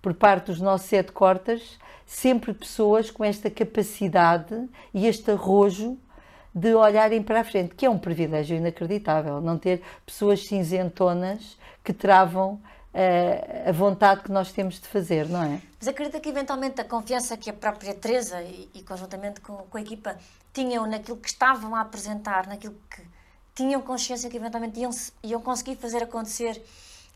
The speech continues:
Speaker 2: essa confiança não faz com que os outros que estavam a ouvi-la comprassem também eles próprios imediatamente o projeto?
Speaker 1: Pois, eu acho que sim. Eu acho que quem acredita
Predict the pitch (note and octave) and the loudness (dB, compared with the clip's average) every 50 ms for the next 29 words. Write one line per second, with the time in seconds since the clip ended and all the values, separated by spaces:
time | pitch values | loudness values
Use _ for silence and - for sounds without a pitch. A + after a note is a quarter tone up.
0 | _ - B3 B3 D#4+ C#4+ - D4+ C#4 - D4 C#4+ C#4 - C#4+ C4+ C4 C4 C#4 C4 | _ 0 0 0 -2 -4 -6 -6 -6 -4 -4 -6 -4 -4 -4 -6 -2 -2 -2 -2
1 | - - B3+ B3 B3 - - - - A3 G#3+ G3 B3+ C4 C4 - - - - - | -2 -4 -8 -10 -10 -14 -18 -16 -12 -10 -6 -4 -4 -4 -4 -6 -8 -6 0 2
2 | B3+ B3 A#3+ B3 B3 B3 A#3+ A#3+ A#3+ - G#3+ A#3+ B3+ A#3 A3 G#3 G3 G3+ - - | 2 2 2 -2 -4 -4 -4 -6 -6 -8 -8 -8 -4 0 2 2 2 2 -2 -10
3 | - _ _ - - A3 G#3+ B3+ A#3+ A3+ - - A#3+ - A#3+ A#3 A3+ A#3 A3+ A3+ | -20 _ _ -8 -8 -2 2 2 4 4 2 -2 -6 -6 -6 -4 -4 -4 -4 -4
4 | A3+ G#3+ A3 - A#3 A3 - - A3+ G#3 A3+ G#3+ A3+ A3+ G#3+ A3 G#3+ G#3 G#3 G3+ | -6 -8 -4 -2 -2 -2 -2 -6 -10 -10 -8 -6 -6 -6 -6 -6 -8 -10 -10 -12
5 | - G3+ G3 - - F#3+ G3 G3 - - - - - - _ - G#3+ - - E3 | -14 -16 -18 -18 -18 -18 -16 -16 -18 -18 -20 -20 -20 -10 _ -2 -2 0 4 6
6 | E3 G3 G#3 G#3 - - - - - C#3+ B2+ C3 C#3+ D#3 F3+ G3 G3+ G#3 - - | 6 6 6 4 -2 -10 -6 -4 -4 -2 -2 0 4 6 6 6 6 4 -2 -6
7 | - A#3+ A#3 A#3+ A#3+ B3 B3 A3+ - - - G3+ G3 G3 G#3 G3+ G3+ - G#3 F3 | -2 0 2 2 2 2 0 -2 -6 -2 0 2 4 4 2 2 2 0 -2 0
8 | D#3+ F#3+ G#3+ A#3 A#3 A#3+ - B3+ | 2 2 2 2 2 4 4 6